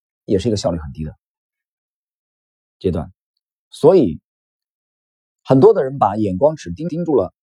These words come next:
那一刻发生的新闻啊，包括有一些人谈这个核心资产，我今天的早间的这个知识星球我刚做了更新啊，批驳了这种观点，什么核心资产，纯扯淡的。核心资产这个词儿就是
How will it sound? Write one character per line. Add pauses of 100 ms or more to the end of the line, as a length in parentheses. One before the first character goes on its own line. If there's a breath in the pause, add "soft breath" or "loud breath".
(160)
那
一
刻
发
生
的
新
闻
啊，
包
括
有
一
些
人
谈
这
个
核
心
资
产，
我
今
天
的
早
间
的
这
个 (160)
知
识
星
球
我
刚
做
了
更
新
啊，
批
驳
了
这
种
观
点，
什
么
核
心
资
产，
纯
扯
淡
的。 (1300)
核
心
资
产
这
个
词
儿
就
是